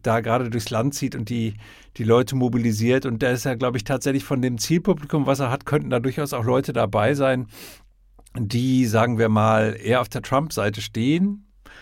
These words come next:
Ähm, ob das jetzt was bringt, weiß ich nicht, aber ich find's natürlich gut, dass er's macht und dass er die Kraft der Musik nutzt. Und, äh,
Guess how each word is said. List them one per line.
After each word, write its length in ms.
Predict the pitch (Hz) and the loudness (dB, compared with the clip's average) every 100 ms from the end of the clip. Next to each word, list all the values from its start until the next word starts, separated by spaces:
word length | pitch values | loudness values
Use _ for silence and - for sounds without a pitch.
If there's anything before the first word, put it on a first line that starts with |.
| - - - | -20 -20 -6
Ähm, 300 | 120 127 127 | -2 0 0
ob 200 | - 110 | -4 -8
das 160 | - 123 | -6 -4
jetzt 160 | 151 - | -2 -4
was 120 | 113 | -6
bringt, 300 | 120 160 185 | 0 0 4
weiß 200 | 113 156 | 2 4
ich 100 | 196 | 2
nicht, 180 | 196 190 | 2 2
aber 140 | 143 | -2
ich 80 | 139 | -4
find's 220 | - 156 | -6 -4
natürlich 340 | 165 - 143 - | -6 -4 -8 -6
gut, 240 | 151 143 | -8 -6
dass 140 | 131 | -6
er's 160 | 127 - | -6 -4
macht 260 | 123 139 135 | -4 -4 -6
und 140 | 120 | -6
dass 80 | 113 | -4
er 100 | 120 | -4
die 140 | 110 | -6
Kraft 400 | - - 135 - | -6 -4 -4 -2
der 80 | 117 | 0
Musik 340 | 117 107 120 | 0 -2 -4
nutzt. 380 | 123 143 - - - - - | -2 -2 -2 -12 -18 -20 -20
Und, 340 | - 117 113 107 | -6 -2 -2 -2
äh, 420 | 113 113 107 107 | -4 -2 -2 -6